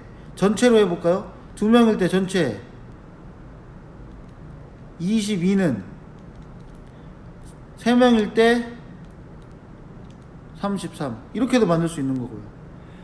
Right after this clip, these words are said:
아, 굉장히 다양한 비례식을 만들 수가 있습니다. 이 중에 아무거나 해도 상관없어요.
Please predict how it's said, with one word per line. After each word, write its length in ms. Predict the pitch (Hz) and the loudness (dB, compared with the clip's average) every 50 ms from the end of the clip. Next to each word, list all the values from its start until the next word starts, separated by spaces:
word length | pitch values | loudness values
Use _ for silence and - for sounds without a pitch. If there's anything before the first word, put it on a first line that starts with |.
| - - | -14 -10
아, 80 | 175 | -8
굉장히 600 | 170 - 202 254 269 294 294 269 294 294 269 254 196 | -2 2 2 4 4 4 6 8 8 8 8 6 6
다양한 400 | 185 185 185 190 190 185 160 131 | 6 6 6 6 4 2 0 0
비례식을 400 | - 170 180 170 175 185 165 139 | 2 2 2 2 2 0 -2 -2
만들 240 | 131 131 139 147 147 | -2 -2 -4 -4 -6
수가 180 | - 143 123 | -6 -6 -6
있습니다. 380 | 113 - - 127 123 117 113 107 113 127 156 - - - - - - - - - - - - - - - - - - - | -6 -6 -8 -8 -8 -8 -8 -10 -12 -12 -14 -16 -18 -20 -20 -20 -20 -20 -20 -20 -20 -20 -20 -20 -20 -20 -20 -18 -12 -6
이 120 | 147 165 160 | -4 -4 -2
중에 360 | 175 185 180 180 190 202 196 | 0 0 0 2 2 2 0
아무거나 540 | - - 160 185 196 190 175 151 143 156 175 | 0 2 2 2 2 2 2 2 0 0 -2
해도 200 | 180 190 185 180 | -2 -2 -4 -4
상관없어요. 1080 | 151 180 190 190 170 131 120 - - 147 127 123 120 135 165 202 220 240 233 - - | -2 -2 -2 -2 0 -2 -2 -4 -4 -4 -2 -2 0 0 0 0 0 0 -4 -8 -12